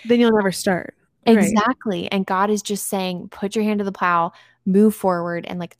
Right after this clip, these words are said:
Speaker 2: I'm gonna give you what you need." Um, so,
Speaker 1: Wow.
Speaker 2: and that goes for all of us. And, like, thank God we have you guys because, you
Speaker 1: Same.
Speaker 2: know,
Speaker 1: We're
Speaker 2: there's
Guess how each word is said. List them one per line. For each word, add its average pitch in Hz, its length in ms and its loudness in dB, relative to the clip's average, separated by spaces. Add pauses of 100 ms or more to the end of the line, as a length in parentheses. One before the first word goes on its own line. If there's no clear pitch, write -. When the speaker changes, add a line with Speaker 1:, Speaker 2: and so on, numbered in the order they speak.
Speaker 2:
I'm 185 280 -4
gonna 196 200 -2
give 180 160 -8
you 180 100 -12
what 170 200 -8
you 170 60 -10
need." 165 440 -10
Um, 165 380 -10
so, 175 560 -6 (440)
Speaker 1:
Wow. 180 280 -4
Speaker 2:
and 175 180 0
that 170 180 -6
goes 196 220 0
for 202 100 0
all 190 220 4
of 208 100 0
us. - 460 -6
And, 185 200 -2
like, 175 340 -6 (440)
thank 196 220 -4
God 196 220 -2
we 202 80 -4
have 185 240 -4
you 180 120 -4
guys - 420 -10
because, 196 540 -8
you 202 140 -2
Speaker 1:
Same. 185 40 -4
Speaker 2:
know, - 300 -6 (1040)
Speaker 1:
We're 220 120 6
Speaker 2:
there's 202 100 4